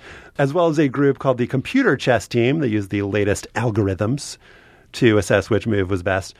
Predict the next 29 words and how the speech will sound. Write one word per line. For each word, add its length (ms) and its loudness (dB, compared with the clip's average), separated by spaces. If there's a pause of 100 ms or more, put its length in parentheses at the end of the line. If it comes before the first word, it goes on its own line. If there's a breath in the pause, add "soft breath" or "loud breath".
(220 loud breath)
The 80 4
Wikipedia 600 2
summary 280 4
of 60 4
the 60 0
game 220 0
notes, 320 -2 (240 soft breath)
"It 40 2
was 140 2
clear 380 0
from 180 0
a 80 4
look 160 4
at 80 2
the 80 -2
voting 300 2
results 460 0
that 120 -2
although 300 2
the 100 0
World 300 2
team 240 2
was 140 -2
managing 420 2
to 40 -2
pick 200 -4
theoretically 560 0
correct 320 -2
moves, 320 -2